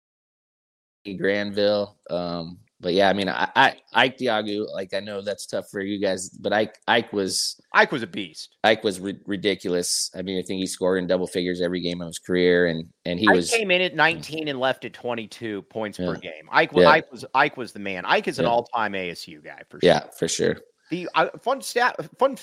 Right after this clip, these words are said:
Speaker 2: story about that U S C team. Um, remember, uh, was it? Uh, do you remember Adam Spanich?
Speaker 1: Yep.
Speaker 2: So Arizona was on the way to being the first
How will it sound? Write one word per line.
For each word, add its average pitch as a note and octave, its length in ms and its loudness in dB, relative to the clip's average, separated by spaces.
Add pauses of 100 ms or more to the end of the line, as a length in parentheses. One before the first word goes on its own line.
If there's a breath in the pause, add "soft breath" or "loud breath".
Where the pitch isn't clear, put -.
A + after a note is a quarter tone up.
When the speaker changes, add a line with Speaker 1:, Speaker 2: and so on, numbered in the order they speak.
Speaker 2:
story B3 300 0
about F3+ 220 2
that D#3+ 140 0
U F#3 160 2
S E3+ 120 0
C C4 240 -10
team. B2+ 500 -6 (100)
Um, G#2 580 -4
remember, F#3 420 0
uh, C#3+ 160 6
was C3+ 200 -6
it? C#3 240 -8
Uh, B2 160 0 (140)
do F3 80 -12
you D#3 80 -6
remember G3+ 260 -4
Adam D#3+ 260 2
Spanich? - 840 -8 (240)
Speaker 1:
Yep. - 320 4 (560)
Speaker 2:
So G#3 240 0
Arizona A#3 560 4
was D3+ 200 0
on D#3+ 140 2
the D#3+ 80 -4
way D#3+ 180 2
to D#3+ 80 -4
being D#3+ 220 -2
the C#3+ 60 -6
first - 280 -4